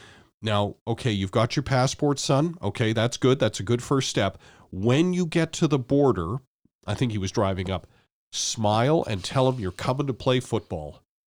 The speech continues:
And you're like, "Oh, God, I can just imagine what that guy," like, he had no idea. I mean, you, you talk to guys, and they'll, they'll say, "Yeah, I'm aware of Canada.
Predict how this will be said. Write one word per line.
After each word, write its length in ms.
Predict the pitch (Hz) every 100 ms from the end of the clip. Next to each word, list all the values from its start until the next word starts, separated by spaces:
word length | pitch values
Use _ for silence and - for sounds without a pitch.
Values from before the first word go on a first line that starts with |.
| _ _ -
And 100 | 98
you're 140 | 107
like, 240 | 104 87 -
"Oh, 420 | 110 110 120 110
God, 440 | 113 107 104 101
I 160 | 98 110
can 220 | - 98
just 320 | - 143 -
imagine 460 | 131 123 120 123 107
what 200 | 110 98
that 300 | 127 143 -
guy," 300 | 113 98 110
like, 160 | 135 123
he 200 | 185 123
had 140 | 76
no 280 | 87 110 95
idea. 340 | 92 98 165 214
I 60 |
mean, 100 | 185 - - -
you, 140 | 165
you 220 | 196 226
talk 260 | 247 202 208
to 80 | 175
guys, 240 | 120 110
and 100 | 131
they'll, 220 | 135 139
they'll 320 | - 120 139
say, 200 | 127 - 120
"Yeah, 320 | 110 120 160
I'm 180 | 156 120
aware 480 | 101 110 139 185
of 100 | 160 -
Canada. 500 | 104 92 85 131